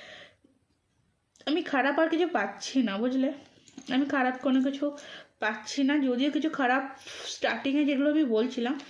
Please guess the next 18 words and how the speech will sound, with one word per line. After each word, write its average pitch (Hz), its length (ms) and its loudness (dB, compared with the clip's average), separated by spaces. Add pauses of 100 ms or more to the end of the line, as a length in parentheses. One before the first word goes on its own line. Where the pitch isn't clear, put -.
(300)
সেইগুলো 320 500 4
তাদের 262 320 2
ক্ষেত্রেও 320 360 2
বলি, 285 280 4 (340)
"Don't 349 300 6
worry, 349 320 6 (220)
চিন্তা 220 320 0
করার 220 280 2
কিছু 302 240 0
নেই, 311 160 0 (480)
ক্লিন 277 300 2
হয়ে 208 180 2
যাবে।" 196 240 0 (1500)
ওকে, 294 180 0
King 339 360 0
of 370 120 2
Cups 285 380 0
দেখব। 190 400 -2